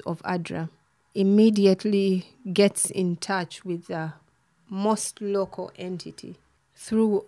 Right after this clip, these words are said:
the adra office in that country, if there is an adra office in that country. And the most local entity most times is the church, or even just an Adventist on the ground to check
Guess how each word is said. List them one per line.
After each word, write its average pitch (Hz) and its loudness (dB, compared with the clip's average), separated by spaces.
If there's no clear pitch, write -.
the 180 -4
adra 180 -2
office 175 -6
in 165 -6
that 165 -8
country, 160 -10
if 202 -2
there 170 -4
is 202 -4
an 165 -6
adra 165 -8
office - -12
in 165 -10
that 156 -12
country. 160 -12
And 180 -4
the 175 -2
most 202 -2
local 202 -4
entity 190 -4
most 180 -4
times 180 -4
is 170 -12
the 160 -8
church, - -12
or 185 -2
even 190 0
just - -6
an 170 -8
Adventist 170 -8
on 180 -6
the 170 -6
ground 170 -6
to 185 0
check 190 -2